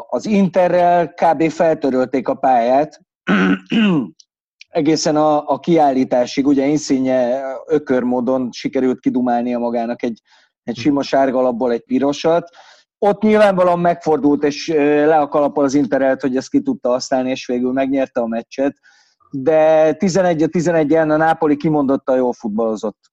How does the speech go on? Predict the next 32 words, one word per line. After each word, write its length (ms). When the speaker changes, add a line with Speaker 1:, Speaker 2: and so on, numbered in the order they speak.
Speaker 1:
Én 300
biztos 340
voltam 240
benne, 140
hogy 100
meg 140
is 120
fogják 360
nyerni 280
a 60
meccset. 380
Jön 100
a 80
következő 640
meccs 300
a 40
Lazio 540
ellen, 460
ugye 200
Insigne 520
nélkül. 640
Most 140
itt 140
van 120
előttem, 340
úgyhogy 240
tudom 280
mondani, 320
hogy 80
Lozano, 480
Petagna, 480
Politano 760